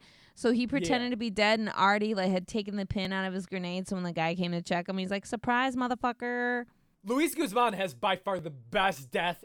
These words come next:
Speaker 2: in the movie because there is nothing like going out blowing two motherfuckers up with a grenade. I love that. On top of the school, nonetheless. It was great.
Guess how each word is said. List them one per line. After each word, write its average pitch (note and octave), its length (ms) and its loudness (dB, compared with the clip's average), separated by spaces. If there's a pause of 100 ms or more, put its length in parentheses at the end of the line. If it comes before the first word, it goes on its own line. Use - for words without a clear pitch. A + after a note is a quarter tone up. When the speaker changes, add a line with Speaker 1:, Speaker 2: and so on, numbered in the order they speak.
(120)
Speaker 2:
in F#3 240 -6
the E3 80 -4
movie E3+ 640 -6 (260)
because B3+ 320 0
there B3 140 4
is F#3 160 -6
nothing D4 440 4
like G#3+ 320 0
going G#3+ 300 6
out D#3 340 0
blowing A#3 460 8
two A#3+ 180 -6
motherfuckers G#3 600 0
up F3+ 80 -2
with E3 100 -6
a E3 40 -8
grenade. D3 440 -8 (320)
I A#3+ 140 6
love G3+ 340 2
that. C3 260 -8
On C4 120 4
top E4 220 8
of D4 60 -6
the A#3+ 60 -6
school, C4 300 0
nonetheless. F3 500 -6
It D4+ 100 -4
was B3 140 -2
great. G3+ 400 -4